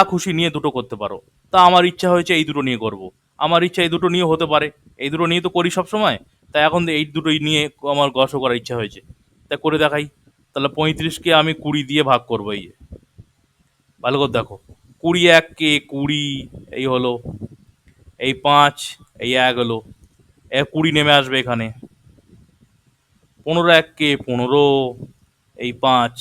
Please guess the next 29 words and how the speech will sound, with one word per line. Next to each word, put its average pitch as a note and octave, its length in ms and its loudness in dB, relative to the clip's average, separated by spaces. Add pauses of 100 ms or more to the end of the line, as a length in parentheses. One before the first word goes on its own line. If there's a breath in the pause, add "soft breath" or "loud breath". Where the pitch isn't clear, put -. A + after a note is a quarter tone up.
(1400)
আবার D#3 320 4
এই D#3+ 80 0
পনেরো D3+ 280 0
নেমে C#3+ 200 0
আসবে C3 280 -2
এখানে। A2+ 260 -4 (2250)
তিন D3 220 -6
পাঁচা D3+ 320 0
পনেরো। A2+ 380 -4 (1900)
তা B2+ 100 -4
দেখো, D#3 300 6 (500)
এই D3+ 180 2
দুটো F3 240 2
করে, D#3 280 4
এই C#3+ 280 -2
দুটো F3+ 220 0
করে F3+ 240 4
আমার E3+ 200 6
পাঁচ D3+ 320 6
হয়েছে। A#2+ 300 -4 (580)
এখনো E3 360 2
পড়ে F#3 240 4
আছে F#3 200 2
কে? D3+ 140 -4
পঞ্চাশ। B2 480 -4 (640)
এখনো E3 320 0
পড়ে D#3 220 2
আছে C#3+ 200 2
পঞ্চাশ। A2 420 -8